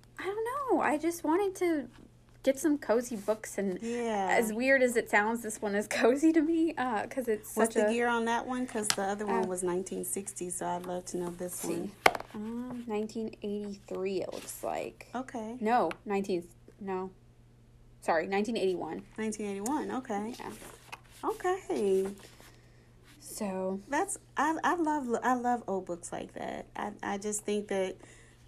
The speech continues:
Speaker 2: they're the ones that you definitely, if you fell in love with one as a child, it's the one that you're just not gonna get rid of. That's gonna be on your shelf forever. And you dare somebody to try to come in there and take it or say,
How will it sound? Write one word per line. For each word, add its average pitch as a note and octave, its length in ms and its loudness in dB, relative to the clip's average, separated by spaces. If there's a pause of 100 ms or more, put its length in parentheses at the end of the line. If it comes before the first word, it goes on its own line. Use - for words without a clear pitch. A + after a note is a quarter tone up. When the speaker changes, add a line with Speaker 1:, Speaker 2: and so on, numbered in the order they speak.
(140)
Speaker 2:
they're A#3 260 8
the C4 80 2
ones A3+ 240 4
that G#3 140 -6
you G3+ 60 -6
definitely, G3+ 760 2
if G3+ 180 -6
you F#3+ 60 -8
fell G#3+ 260 0
in G#3+ 120 0
love G3+ 180 0
with F#3+ 180 -8
one F#3 240 4
as F3 200 -4
a F3+ 60 -12
child, F3 540 0
it's F3 220 -12
the F#3+ 80 -2
one G3 260 2
that G3+ 200 -10
you're F3+ 100 -6
just F3+ 260 -8
not F#3 220 -4
gonna F3 160 -2
get F3+ 180 -4
rid F3+ 200 -4
of. E3+ 200 -4
That's F3 180 -6
gonna G3 220 -8
be F#3 100 -8
on F3 140 0
your F3 100 -2
shelf F3 280 -6
forever. E3+ 600 -6 (440)
And F3 400 0
you F#3 140 -6
dare F3 380 4
somebody E3 460 -2
to E3+ 80 -8
try E3 200 -4
to E3 80 -6
come F3 220 -2
in E3 80 0
there D#3+ 160 -2
and D#3+ 100 0
take E3 260 -6
it E3+ 100 -6
or D#3 100 -6
say, D#3 320 -2